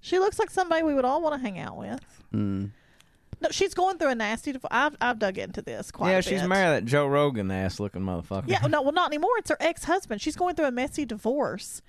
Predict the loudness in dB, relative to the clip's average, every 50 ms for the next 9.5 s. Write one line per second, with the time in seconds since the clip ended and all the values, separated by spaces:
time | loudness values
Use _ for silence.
0 | -12 -6 -4 -2 0 0 2 0 0 0 -2 -2 0 2 2 2 2 0 0 -2
1 | -2 0 0 0 0 0 -2 -2 0 0 0 0 0 0 0 0 0 0 -2 -2
2 | -2 -2 -2 0 -2 -2 -2 -2 -2 -2 0 2 2 0 0 2 2 2 2 0
3 | -2 -4 -4 -2 -2 0 0 0 0 0 -2 -4 -6 -8 -8 -4 -2 0 0 0
4 | -2 -2 -2 -2 -2 -2 -2 0 0 0 2 2 0 0 -2 -4 -6 -10 _ _
5 | -20 -20 -20 -16 -4 0 0 2 2 2 2 2 2 0 -2 0 0 0 0 0
6 | 0 -2 0 0 2 2 0 0 -2 -2 -2 -2 -2 -2 -2 -2 -2 -2 -2 0
7 | 0 0 0 0 -2 -2 -2 -2 -2 -4 -4 -4 -6 -6 -4 -4 -4 -4 -2 -2
8 | -2 -2 -4 -6 -8 -10 -14 -16 -20 _ _ _ -8 -4 -2 -2 -2 -2 -4 -8
9 | -10 -8 -6 -2 0 2 2 2 0 -2